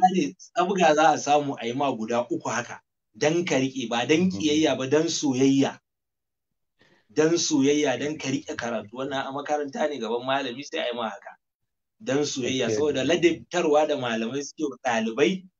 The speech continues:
Speaker 1: suna musu ne dan soyayya, dan su riƙe karatu. In aka bi da hanyoyin da za a bi
Speaker 2: Gaskiya.
Speaker 1: mutum ya riƙe karatu ya kasa riƙewa, to sai a ɗan yi masa wannan tsabgar guda uku, biyu. To in ta ɗan fito mai a jikinsa yana ɗan jin raɗaɗinta,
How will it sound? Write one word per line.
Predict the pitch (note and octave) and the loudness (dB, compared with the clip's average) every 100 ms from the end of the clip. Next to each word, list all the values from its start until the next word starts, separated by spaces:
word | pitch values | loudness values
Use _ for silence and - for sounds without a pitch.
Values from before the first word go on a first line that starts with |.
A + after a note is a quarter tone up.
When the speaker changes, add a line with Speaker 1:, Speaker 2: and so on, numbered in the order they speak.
| _ _ - | _ _ -12
Speaker 1:
suna | - D#3 D3 C3+ | -2 2 2 2
musu | C#3 C3 | -2 -6
ne | C3 C3 | -6 -2
dan | C#3 C#3+ | -2 -2
soyayya, | C3+ A#2+ A#2+ B2 A2 | -4 -2 -2 -2 -2
dan | B2 D#3 | 0 0
su | - C3+ | -2 -6
riƙe | B2+ A#2 | -6 -10
karatu. | G2+ F#2 F#2 A2 | -12 -12 -12 -10
In | C3 | -6
aka | D#3+ D3+ | -6 -4
bi | C3 | -4
da | D3 E3 | 0 2
hanyoyin | F3 F3 F3+ E3+ | 2 0 0 -2
da | C3 | 0
za | D3 | 0
a | C3 | 0
bi | C#3 | -4
Speaker 2:
Gaskiya. | B2+ | -8
Speaker 1:
mutum | C3+ C3 | -8 -6
ya | A2 | -8
riƙe | A#2 A#2+ | -8 -10
karatu | A2 G2 G2 A#2+ | -10 -10 -10 -8
ya | |
kasa | A#2+ C3+ B2 | -2 -2 -2
riƙewa, | A#2 - A2+ D3 - _ _ _ _ - | -10 -8 -6 -6 -6 _ _ _ _ -16
to | G#2+ | -8
sai | D3 | 0
a | D3 C3+ | 2 2
ɗan | C3 C3+ | -2 -2
yi | C#3 | 0
masa | D3 D3 | 0 -2
wannan | A#2 G#2+ A#2 | -4 -4 -8
tsabgar | B2+ C#3 C#3 C3+ A#2 | -8 -10 -8 -4 -4
guda | G#2+ A2+ A#2+ - | -4 -2 -2 -2
uku, | F3 C#3 G#2+ | -8 -6 -4
biyu. | C#3+ F3+ F#3 F#3 _ _ _ _ _ | -2 0 0 -2 _ _ _ _ _
To | A#2+ B2+ | -14 -10
in | D#3+ D#3 | -8 -4
ta | D#3+ | 0
ɗan | E3 E3+ E3 D#3+ | 0 0 -4 -8
fito | - - E3+ | -8 0 2
mai | E3+ | 4
a | F3 C3 | 2 0
jikinsa | A2+ - D3+ D#3 | -8 -6 -6 -2
yana | D3 C#3+ C3+ | -2 0 -4
ɗan | C3 C3+ | -6 2
jin | D#3 | 2
raɗaɗinta, | C3+ A#2 G#2+ C#3 E3 F#3 A#2+ | 2 -2 -6 -4 0 0 0